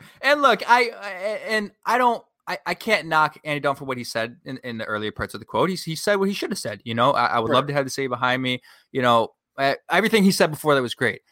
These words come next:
Speaker 1: But it was, it's, it's my time. Like, I, I don't know, man. That just didn't rub with me the right way. I, I, I, it wasn't like a blow to J-, Justin Fields. Like, it wasn't a
Speaker 2: No.
Speaker 1: blow to him, but it was like,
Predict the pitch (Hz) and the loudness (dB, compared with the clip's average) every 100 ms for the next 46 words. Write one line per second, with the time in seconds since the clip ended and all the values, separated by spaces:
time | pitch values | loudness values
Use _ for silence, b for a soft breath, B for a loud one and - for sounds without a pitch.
0 | _ _ 165 170 180 151 - _ _ _ | _ _ 0 2 2 0 -8 _ _ _
1 | - 151 - 147 - 151 175 175 139 165 | -20 -20 -18 -18 -12 -8 -8 -10 -10 -6
2 | 180 196 190 196 _ - 165 151 _ _ | -4 -4 -8 -12 _ -4 -4 -4 _ _
3 | _ _ _ _ _ - - _ - 110 | _ _ _ _ _ -20 -20 _ -16 -10
4 | 175 165 120 113 113 113 110 123 151 147 | -6 -4 0 2 2 0 2 2 2 -2
5 | - 117 104 _ - 113 107 104 104 110 | -4 -4 -6 _ -6 0 2 2 -2 -4
6 | 101 98 98 95 101 98 98 98 110 120 | -4 -2 -2 -4 -4 -4 -2 2 2 2
7 | 139 143 147 B B 185 202 202 202 226 | 2 4 2 B B 4 6 6 4 4
8 | 277 294 269 233 156 139 147 185 196 156 | 6 4 4 2 2 6 6 6 4 0
9 | - 165 214 214 240 220 254 262 262 208 | -14 0 2 2 -2 -4 2 4 4 0
10 | - _ 175 185 190 233 202 175 123 135 | -18 _ -2 2 4 4 4 2 4 4
11 | 190 214 262 277 262 b - 208 220 208 | 4 4 4 2 0 b 2 6 6 6
12 | 226 214 - | 6 4 2